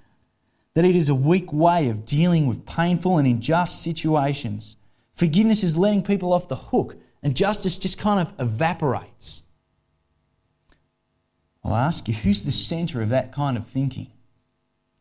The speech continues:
I am. This week we've seen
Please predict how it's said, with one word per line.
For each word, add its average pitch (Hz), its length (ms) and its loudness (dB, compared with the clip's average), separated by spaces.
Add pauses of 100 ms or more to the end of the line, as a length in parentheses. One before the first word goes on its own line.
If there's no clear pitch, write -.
(120)
I 131 180 -2
am. - 1000 -20 (2250)
This 208 240 4
week 190 220 2
we've 175 160 2
seen 139 680 2